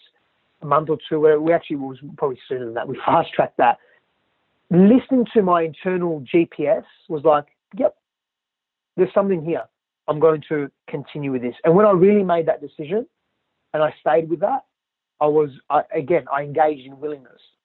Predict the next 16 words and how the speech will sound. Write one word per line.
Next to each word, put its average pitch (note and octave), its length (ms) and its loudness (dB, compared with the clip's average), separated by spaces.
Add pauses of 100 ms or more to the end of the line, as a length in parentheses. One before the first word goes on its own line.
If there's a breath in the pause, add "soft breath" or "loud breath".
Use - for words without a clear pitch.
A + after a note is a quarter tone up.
(220)
because - 160 -10
I D3 60 6
was C#3+ 180 0
clear F3 380 6
on, C#3+ 300 -4
I D3+ 140 2
had D3 140 -4 (160)
cla-, F3+ 320 0
clarity G#3 380 2
and F3+ 180 -8
certainty. F3+ 460 -4 (580 soft breath)
So D#3+ 200 4
therefore E3 360 0
I D3 40 0
was C#3+ 180 -8
vertical, D#3 520 -2